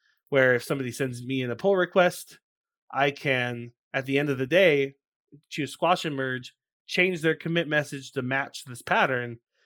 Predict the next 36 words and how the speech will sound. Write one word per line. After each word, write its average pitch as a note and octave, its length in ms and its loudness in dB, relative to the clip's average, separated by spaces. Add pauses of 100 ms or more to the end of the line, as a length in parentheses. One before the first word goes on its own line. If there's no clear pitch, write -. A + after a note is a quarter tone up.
(120)
and C#3+ 100 -4
then C#3 180 0
they C3+ 200 4
didn't C3+ 200 -2
have B2+ 160 -4
to B2 80 -6
learn C3 240 -4
it B2+ 140 -6
or A2 80 -10
do A#2 200 -8
anything G#2 320 -12
about G2 260 -8
it. - 160 -16
So, G#2 380 -6 (1000)
um, C#3 380 2 (880)
it's - 120 -8
a D#3 40 -6
small B3+ 520 4
thing G3 300 2
to E3 180 -2
put E3 240 -6
your E3 100 -2
commit E3 260 -4
messages D3 520 -6
in C#3+ 100 -6
this C#3 140 -6
format, C#3 480 0
and B2+ 180 -8
this D3 560 -2 (1400)
conventional D3+ 500 -4
commits D3+ 340 -6
extension B2 600 -6
helps C3+ 260 -2
you B2 80 -10
do B2 160 -6
that, A2 240 -4